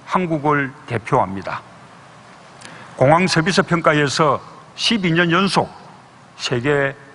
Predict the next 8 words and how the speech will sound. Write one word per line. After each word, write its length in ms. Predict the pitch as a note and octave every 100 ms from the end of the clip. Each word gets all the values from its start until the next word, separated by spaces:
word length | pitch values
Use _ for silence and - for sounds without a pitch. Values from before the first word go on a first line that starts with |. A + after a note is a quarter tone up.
| -
일 180 | G3+ F3+
위로 420 | F3 E3 D#3 - -
평가받았습니다. 840 | - D#3 B2 A2+ F#2+ - E2 D#2 - - - - - - - - - - - - -
한국은 680 | - E3+ D#3+ C#3 D#3 D3+ B2+ - - - - - -
축적된 520 | - F3+ G3 F#3+ E3+
경험과 720 | D3 E3+ D3 C3+ C#3 C3 A#2+ B2+
노하우를 600 | D3 F3 C#3+ C3 C#3+ F#2+ - - - - -
아시아의 760 | B2 B2+ D#3+ D3 C3+ C3+ C3